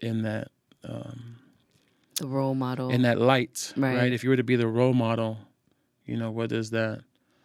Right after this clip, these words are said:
Speaker 1: what does that look like, or what kind of responsibility do you have, right?
Speaker 2: Right.
Speaker 1: So, <clears throat> I mean, we're gonna, you know, we can get into this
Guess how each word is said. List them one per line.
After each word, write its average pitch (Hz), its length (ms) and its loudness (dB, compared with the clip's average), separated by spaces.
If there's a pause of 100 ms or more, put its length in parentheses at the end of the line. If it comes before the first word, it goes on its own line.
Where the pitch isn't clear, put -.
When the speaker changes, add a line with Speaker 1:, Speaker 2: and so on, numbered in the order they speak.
(500)
Speaker 1:
what 123 100 -2
does 117 140 -2
that 117 180 -2
look 120 160 -4
like, 117 200 -2
or 113 60 0
what 117 140 -2
kind 117 180 -6
of 117 40 -4
responsibility 120 840 -6
do 110 80 -6
you 117 160 -6
have, 104 320 -12 (160)
right? 120 240 -12 (480)
Speaker 2:
Right. 123 360 -2 (1000)
Speaker 1:
So, 123 580 2
<clears throat> - 40 -2 (280)
I 147 80 0
mean, 165 140 2
we're 202 100 4
gonna, 139 480 2 (600)
you 156 80 4
know, 143 100 6
we 151 100 4
can 151 140 4
get 131 160 6
into 131 300 2
this - 560 0